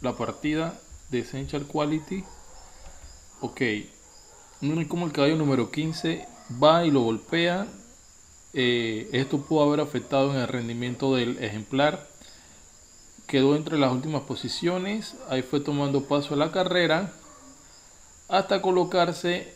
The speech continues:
en medio del grupo. Medina Spirit siempre fue, esto,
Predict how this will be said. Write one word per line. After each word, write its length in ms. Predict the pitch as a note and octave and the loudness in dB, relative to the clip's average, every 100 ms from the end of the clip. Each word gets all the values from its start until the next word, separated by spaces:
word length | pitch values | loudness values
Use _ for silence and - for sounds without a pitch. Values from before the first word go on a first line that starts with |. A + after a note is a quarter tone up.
| - | -8
en 200 | C#3+ C#3 | -2 0
medio 280 | C#3 B2 A#2+ | 2 4 4
del 120 | B2 | 4
grupo. 460 | D3 F3 B2+ A#2 A2 - - - - - - - - - - - - - - - - - | 4 2 2 -4 -6 -18 -20 -20 -20 -20 -20 -20 -20 -20 -20 -20 -20 -20 -20 -20 -20 -2
Medina 380 | C#3 D3+ F#3 F#3 | 4 6 6 0
Spirit 360 | F#3 G3 G3+ | 0 0 0
siempre 360 | - F3+ E3+ F3 | -2 -4 -2 -4
fue, 880 | E3+ D#3+ D#3+ D#3+ D#3 C#3+ B2+ - - - - - - - | -2 2 4 4 4 4 2 -2 -12 -20 -20 -20 -20 -6
esto, 1000 | A#2+ A2+ G#2 - C#3+ B2+ A#2+ A#2 A2+ A2 | 2 2 2 -2 -2 0 0 2 0 0